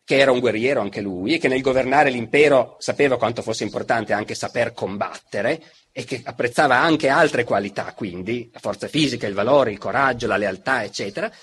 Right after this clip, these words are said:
e che a un certo punto Anna Comnena si lascia scappare che suo padre invece, eh, una certa ammirazione per questi ce l'aveva e come.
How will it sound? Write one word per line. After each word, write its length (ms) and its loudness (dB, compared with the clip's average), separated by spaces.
e 100 0
che 60 0
a 40 4
un 60 2
certo 200 0
punto 240 0
Anna 160 4
Comnena 380 0
si 80 -4
lascia 180 -2
scappare 420 -4
che 100 -8
suo 140 -4
padre 280 -2
invece, 460 -4
eh, 300 -4
una 180 2
certa 300 2
ammirazione 640 2
per 140 -2
questi 280 -4
ce 100 -6
l'aveva 280 0
e 60 -4
come. 440 -6